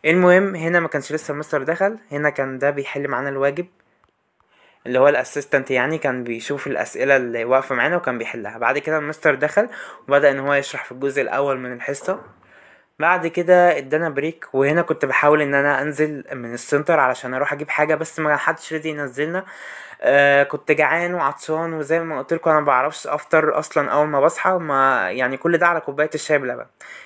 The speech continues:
المهم المستر رجع وشرح، آه، الجزء التاني من الحصه، وهنا بقى خلاص كنا هنروح.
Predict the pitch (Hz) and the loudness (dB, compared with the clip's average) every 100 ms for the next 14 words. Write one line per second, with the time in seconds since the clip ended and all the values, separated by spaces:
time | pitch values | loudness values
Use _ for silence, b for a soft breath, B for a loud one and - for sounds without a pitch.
0 | B 151 180 196 180 190 - 160 170 190 | B 2 4 4 0 0 2 4 4 4
1 | 170 139 156 185 - - 127 127 123 143 | 2 0 2 2 0 -8 -4 -2 -2 -4
2 | 151 - 156 151 160 165 175 156 151 147 | -6 0 0 0 -6 0 4 4 4 4
3 | - 147 151 - 139 127 127 131 175 - | 2 0 0 -2 -6 -6 2 4 4 2